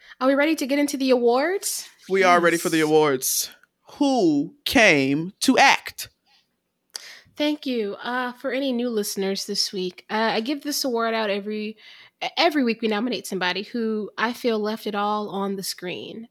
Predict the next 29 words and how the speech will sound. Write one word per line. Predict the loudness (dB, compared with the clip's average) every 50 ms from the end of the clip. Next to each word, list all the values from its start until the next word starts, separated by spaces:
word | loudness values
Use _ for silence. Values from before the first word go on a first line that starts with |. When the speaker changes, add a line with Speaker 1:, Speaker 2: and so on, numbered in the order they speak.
| _ -6
Speaker 1:
uh, | -2 -2 -2 -2 -2 -4 -6
and | -6 -4 -4
they | -2 -2 -4 -4
get | -4 -4 -6 -4 -4
our | -6 -4 -4 -4 -6 -8
coveted | -10 -8 -8 -4 -4 -2 -2 -2 -4 -4 _
Who | -10 -10
Came | -8 -6 -6 -4 -4 -4
to | -2 -2
Act | -4 -4 -4 -8 -18 -20 _ _ _ _ _ -20 -20 -20 _ _ _ -6
award. | -6 -6 -6 -6 -10 -12 -14 -18 -20 _ _ -20 -20 -20 -16 -8 -2
Uh, | 0 0 0
so | 0 -2 -4 -2 -2 -2 -2 -4
for | -6 -6 -4
this | -2 -2 -2 -2 -4
week's | -8 -8 -8 -8 -10 -12 -12 -10 -8
nominee, | -6 -4 -4 -2 -2 -2 -2 -2 -2 -2 -4 -6 -8 _ _ _ _ -18 -18 -18 _ _ _ _ -6
uh, | -4 -2 -2 0 0 -2 -2 -2 -4 -6 -8 -12 _ -12
I | -8 -8 -6
like | -6 -6 -8 -8 -8
to, | -6 -4 -2 -2 -4 -4 -6 -8
not, | -8 -8 -8 -8 -6 -8 -6 -4
a | -2 0
newcomer, | 2 2 2 2 0 -2 -2 -2 -4 -8 -12 _ _ _ -6 -2
uh, | -2 0 0 -2
to | -6 -8 -6 -6
this | -6 -6 -4
award, | -6 -6 -6 -6 -6 -6 -6 -8 -10 -12 _ -10
uh, | -8 -8 -6 -6 -8 -8 -10 -10